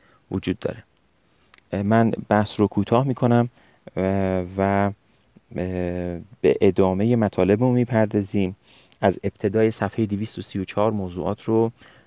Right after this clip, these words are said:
دنبال خواهیم کرد. چند تا نکته رو به عنوان یادآوری در صفحه دویست و سی و چهار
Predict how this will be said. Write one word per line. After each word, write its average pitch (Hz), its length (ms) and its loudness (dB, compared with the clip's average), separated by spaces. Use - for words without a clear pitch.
دنبال 90 300 2
خواهیم - 360 -6
کرد. - 340 -16
چند 127 200 -2
تا 139 120 -6
نکته 113 360 -2
رو 123 220 0
به 113 120 -4
عنوان 98 280 -2
یادآوری 95 540 2
در 104 160 0
صفحه 95 400 0
دویست 95 340 -4
و 90 40 -10
سی - 140 -6
و 82 40 -4
چهار 104 440 0